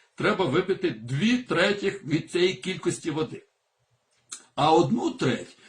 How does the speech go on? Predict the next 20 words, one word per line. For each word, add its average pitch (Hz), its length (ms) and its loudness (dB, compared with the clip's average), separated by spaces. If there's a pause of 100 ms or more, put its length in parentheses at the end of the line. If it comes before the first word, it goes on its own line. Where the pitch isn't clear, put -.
(140)
випивається 226 680 -2
від 208 160 -4
п'ятнадцяти 240 580 -2
до 185 160 -2
вісімнадцяти, 143 720 -4
до 117 140 -2
дев'ятнадцяти 180 640 -2
максимум, 156 500 -6
що 143 100 -8
треба 131 320 -6
випивати. 123 460 -6 (500)
Чому? 262 240 0
Бо 214 120 0
тому 233 240 -2
що - 180 -2
після 208 260 -2
дев'ятнадцяти 196 640 0
в 180 40 0
нас 180 240 -4
нирки 180 400 -2